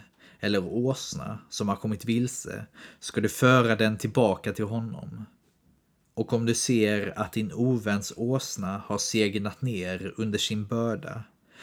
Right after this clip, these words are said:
får du inte lämna honom utan hjälp. Du måste hjälpa honom att lasta av djuret. Du ska inte vränga rätten för den fattige. Avhåll dig från falska anklagelser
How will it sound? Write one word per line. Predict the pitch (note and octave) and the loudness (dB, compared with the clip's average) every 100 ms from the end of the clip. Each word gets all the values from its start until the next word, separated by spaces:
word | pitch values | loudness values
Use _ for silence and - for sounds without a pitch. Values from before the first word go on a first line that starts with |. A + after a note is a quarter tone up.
| - | -18
får | - A2 | -4 0
du | A2 | 2
inte | B2 B2 A2 | 2 2 2
lämna | G#2+ A#2+ A#2 G2+ | 4 2 2 0
honom | G#2+ G#2 G2+ | 2 0 0
utan | G2+ A2 F#2+ G2+ | 0 -2 -2 -4
hjälp. | A2 F2 - _ _ _ _ - | -4 -6 -10 _ _ _ _ -18
Du | - | -6
måste | G2+ G2+ G#2 | -4 0 0
hjälpa | G2+ A#2 A#2+ G#2+ | 4 4 4 0
honom | G#2+ G#2+ G#2+ G#2+ | -2 -2 -2 -2
att | - F#2+ | -4 -4
lasta | A2 - - F#2 | -2 -2 -2 -4
av | A2 G2+ G2+ | -4 -4 -8
djuret. | G#2 G#2+ - - - - - _ _ _ _ _ _ _ _ - | -6 -6 -8 -12 -14 -16 -18 _ _ _ _ _ _ _ _ -8
Du | |
ska | A2+ - | -4 2
inte | C3 - | 2 0
vränga | G#2+ A#2 B2+ B2 A2 | -2 2 2 2 2
rätten | A#2 - - - G2 G2+ | 2 0 -4 -6 -4 -4
för | - | -4
den | G#2 | -4
fattige. | G2 F#2 - - - F#2 - _ _ _ _ - | -2 -4 -4 -14 -10 -10 -12 _ _ _ _ 2
Avhåll | B2 C3+ A#2+ A#2 G#2 | 6 6 6 2 4
dig | G#2+ G#2+ G#2+ | 6 6 4
från | A2 G#2+ | 0 -2
falska | - A#2 A#2 - | 4 4 4 0
anklagelser | - A2+ A2+ F#2 F2 - - D#2+ F2 | -2 -4 -4 -8 -8 -8 -8 -6 -8